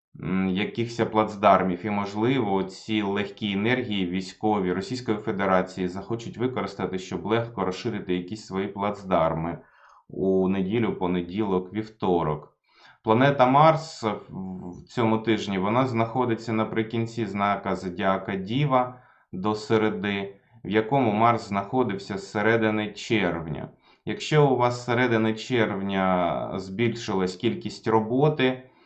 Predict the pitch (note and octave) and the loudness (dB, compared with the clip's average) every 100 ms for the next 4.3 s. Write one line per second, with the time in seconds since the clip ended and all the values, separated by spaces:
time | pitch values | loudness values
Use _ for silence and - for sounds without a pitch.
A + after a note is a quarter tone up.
0 | - - G2 G#2 B2 A2+ G2+ A#2+ A#2+ A#2 | -20 2 2 6 6 6 2 0 0 -2
1 | G#2 G2+ - G#2+ G#2 A2 G#2+ G2 F#2 F#2+ | -4 -4 -2 0 2 4 4 2 -2 -8
2 | F#2+ G#2 G#2+ A2+ C#3 B2 B2 A#2+ A#2 - | -4 2 4 4 4 2 2 0 -6 -10
3 | - _ _ _ _ _ _ _ _ - | -20 _ _ _ _ _ _ _ _ -12
4 | G#2+ G#2 | -4 -2